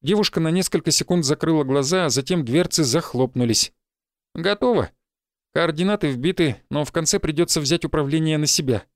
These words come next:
Автопилот не доедет". "Ничего страшного. Мне это только в удовольствие", —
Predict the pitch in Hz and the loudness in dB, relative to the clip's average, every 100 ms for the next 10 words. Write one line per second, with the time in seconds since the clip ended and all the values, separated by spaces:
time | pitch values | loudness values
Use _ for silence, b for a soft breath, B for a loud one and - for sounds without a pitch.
0 | _ _ - 165 175 220 208 165 160 165 | _ _ -8 -6 -2 0 0 0 0 2
1 | 127 110 - _ _ _ _ _ - 123 | 0 -2 -10 _ _ _ _ _ -4 0
2 | 165 - 160 151 156 117 - 104 87 _ | 2 2 2 0 2 0 0 -2 -4 _
3 | _ _ - 120 160 175 160 160 156 156 | _ _ -4 0 0 0 0 0 0 0
4 | 165 143 131 - 120 101 | 2 4 4 2 2 0